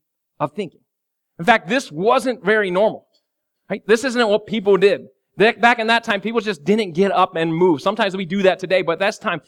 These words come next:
it wasn't something that people did. This was a huge change of thinking. In fact, the people around him probably thought Abraham was a little bit crazy. They probably looked at him like he was a little bit off his rocker.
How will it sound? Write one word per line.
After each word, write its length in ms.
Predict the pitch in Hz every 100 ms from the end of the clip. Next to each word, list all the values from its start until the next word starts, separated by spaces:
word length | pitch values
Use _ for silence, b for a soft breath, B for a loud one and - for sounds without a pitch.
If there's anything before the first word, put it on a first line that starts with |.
| b b
it 60 |
wasn't 340 | 214 220 220 202
something 280 | 220 214 196
that 140 | 185
people 200 | 185 165
did. 140 | 151
This 200 | 165 240
was 140 | 226 196
a 120 | 180
huge 720 | 196 - - 226 226 214 180 - _ _
change 640 | - 190 165 147 139 131 _ _ _ 135
of 120 | 147
thinking. 300 | 139 - _ -
In 80 | 165
fact, 180 | 202 202
the 60 |
people 220 | 208 208
around 240 | 196 196 190
him 80 | 170
probably 260 | 190 196
thought 200 | 190 170
Abraham 320 | 175 180 175
was 100 | 160
a 40 | 143
little 240 | 139 165
bit 160 | 143 -
crazy. 360 | - 151 - _ _ _ _ -
They 100 | 170
probably 300 | 196 202 185
looked 200 | 190 185
at 100 | 156
him 60 |
like 140 | 156 -
he 100 | 180
was 120 | 151
a 60 |
little 260 | 143 156 165
bit 140 | 147 143 131
off 200 | 143 139
his 140 | 117
rocker. 240 | 131 120